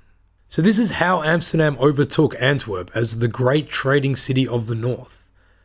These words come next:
Thus began a period that already from sixteen sixteen became known as the Golden Age. Amsterdam had turned from a middle level and somewhat provincial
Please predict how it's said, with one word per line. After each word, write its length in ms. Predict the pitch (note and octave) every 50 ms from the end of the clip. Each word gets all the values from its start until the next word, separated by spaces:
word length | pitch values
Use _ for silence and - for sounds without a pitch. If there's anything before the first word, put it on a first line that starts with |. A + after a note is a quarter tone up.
| _ _ _ _ _ -
Thus 320 | A2+ C3+ E3 F3+ F3+ -
began 380 | - F3 D3+ C3+ D3+ D3 C#3+ C3+
a 40 |
period 540 | A#2 - C3 C#3+ D3+ D#3 D#3 D3+ D3+ C3+ A#2
that 220 | A#2 C3 B2+ - - - - _ _ _ _ _ -
already 640 | C#3+ G3+ A#3 G3 E3 F3 G3+ G3+ F3 C3+ A2 G#2 G#2+
from 240 | - - D3 C#3+ -
sixteen 720 | - - - - G#3 G#3 - - - E3+ F3 F3 E3 D3+
sixteen 760 | - - - F3+ C#3 - - - D3+ C#3 A#2+ G2 F2+ F2 - _ _ _ _ _ _ _ _ _ -
became 420 | - B2+ - - C#3 C#3+ C3+ B2+ B2
known 300 | C3 C#3 D3+ D#3 D3+ C3
as 480 | B2+ C#3 C#3+ C#3+ C#3+ C3+ B2+ - - - _ _ _ _ _ _ _ _ -
the 100 | A2+ G2+
Golden 580 | F#2+ - A2 A2+ B2+ C#3 C3+ C#3 D3+ D3+ C#3+
Age. 800 | A#2 G#2+ G2 F#2 E2 E2 F2 - _ _ - - - - - - _ _ _ _ _ _ _ _ _ _ _ _ _ _ _ -
Amsterdam 480 | - F3 F#3+ F#3+ - G#3 G3+ F#3+ F#3 E3+
had 160 | D#3+ - -
turned 400 | - C#3 C#3+ D3+ D#3 D#3+ D3+ -
from 180 | - D3 C#3
a 40 | C3
middle 360 | B2 B2+ C#3 D3+ F3 E3 C#3+
level 440 | A#2 A#2+ A#2+ B2+ C3 D3+ D#3 D3+ D3
and 180 | B2 B2 B2 A2+
somewhat 460 | - - E3 D#3 F3 E3+ E3+ E3 -
provincial 840 | - C3+ A2+ G2+ G#2+ B2 D3+ C#3+ - - D#3 D#3 D#3 D3 C3+ -